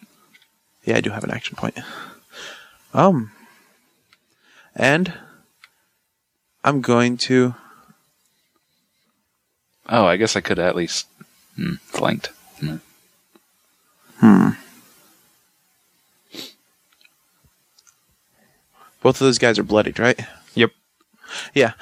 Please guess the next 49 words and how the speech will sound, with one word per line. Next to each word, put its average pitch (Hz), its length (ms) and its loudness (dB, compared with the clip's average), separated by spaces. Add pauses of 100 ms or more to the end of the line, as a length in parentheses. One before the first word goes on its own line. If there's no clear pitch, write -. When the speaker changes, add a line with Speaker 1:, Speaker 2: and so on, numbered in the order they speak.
(140)
Speaker 1:
I'm 147 140 4
going 151 220 4
to 120 560 4
activate 120 400 2
my 113 120 4
Stormbiter, 117 720 2 (1400)
which 110 200 4
is 110 160 2
a, 107 180 4
uh, 101 120 0 (100)
the 104 200 0 (160)
lightning 110 260 2
power 113 220 2
free 117 200 2
trigger. 120 400 2 (300)
Free 123 420 -2
trigger. 113 360 2 (300)
I 117 60 0
hit 120 100 2
an 113 80 -2
enemy 117 200 2
with 113 160 4
a 107 40 4
lightning 117 300 2
or 101 80 4
thunder 113 300 0
power. 104 340 0 (220)
This - 180 -6
is - 60 -8
a 98 80 -4
thunder 104 240 -2
power. 101 320 -4 (200)
Speaker 3:
Okay. 110 180 -8 (520)
Speaker 1:
Uh, 104 280 -2 (500)
that 123 160 2
enemy 123 240 2
is 110 160 0
knocked 123 280 0
prone, 135 360 0 (420)
deafened, 131 480 0
and 110 160 0
takes 110 260 0
ongoing 113 360 2
five 107 240 0
lightning 104 280 0
damage. 95 340 -4
Save 95 200 2
ends 95 140 -4
both. - 280 -8